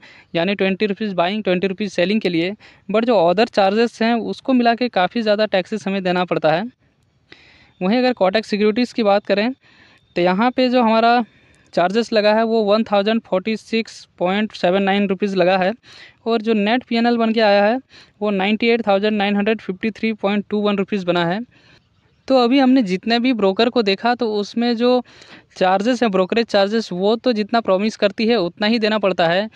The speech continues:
अगर वो ट्वेंटी रुपीज चार्ज कर रहे हैं तो वो ट्वेंटी ही ले रहे हैं, but जो other ट्रांजैक्शन चार्जेस होते हैं, सिक्योरिटी टैक्सेस होते हैं, एक्सचेंज चार्जेस होते हैं, ये सारे चार्जेस मिला के काफ़ी ज़्यादा ब्रोकरेज पे करना पड़ता है हमें।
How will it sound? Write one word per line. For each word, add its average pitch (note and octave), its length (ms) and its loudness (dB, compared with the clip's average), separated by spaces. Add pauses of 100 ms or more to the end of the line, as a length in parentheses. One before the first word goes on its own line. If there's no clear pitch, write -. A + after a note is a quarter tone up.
(200)
अगर - 160 0
वो G#3 120 0
ट्वेंटी F#3 280 0
रुपीज G#3+ 260 -2
चार्ज G3 360 0
कर G3 160 0
रहे G3+ 120 -2
हैं G#3 100 -4
तो G#3+ 80 -8
वो G#3 60 -2
ट्वेंटी F3+ 340 -2
ही A3 60 0
ले G#3+ 180 0
रहे F3+ 120 2
हैं, G#3+ 160 -4 (380)
but A3 140 0
जो A#3+ 140 2 (120)
other G3 340 2
ट्रांजैक्शन G3 540 0
चार्जेस F#3+ 440 -2
होते E3+ 220 0
हैं, F3+ 120 0
सिक्योरिटी F3+ 460 -4
टैक्सेस F#3+ 420 -2
होते F3 220 0
हैं, D#3+ 100 2
एक्सचेंज G3 300 -4
चार्जेस F3+ 360 -2
होते E3+ 200 0
हैं, F#3 160 -4 (420)
ये A#3 120 -2
सारे A3 300 0
चार्जेस G3+ 500 -2
मिला G3 220 0
के A3+ 140 -6
काफ़ी F#3 380 -4
ज़्यादा G3+ 280 0
ब्रोकरेज F#3 400 -2
पे F#3 140 -2
करना F3+ 220 -2
पड़ता E3 280 0
है D#3+ 120 0
हमें। E3+ 200 -2